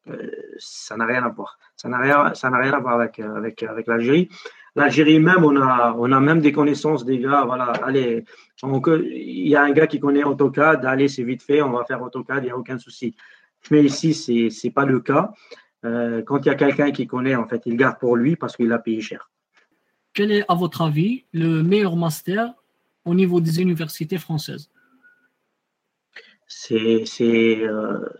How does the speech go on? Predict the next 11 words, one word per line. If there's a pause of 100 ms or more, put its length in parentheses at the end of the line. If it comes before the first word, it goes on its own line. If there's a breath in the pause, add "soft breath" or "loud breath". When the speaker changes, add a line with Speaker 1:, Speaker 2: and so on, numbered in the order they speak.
(140)
Speaker 1:
c'est,
le
meilleur
master
ici,
c'est, (580 soft breath)
c'est
Pont
et
Chaussée,
hein.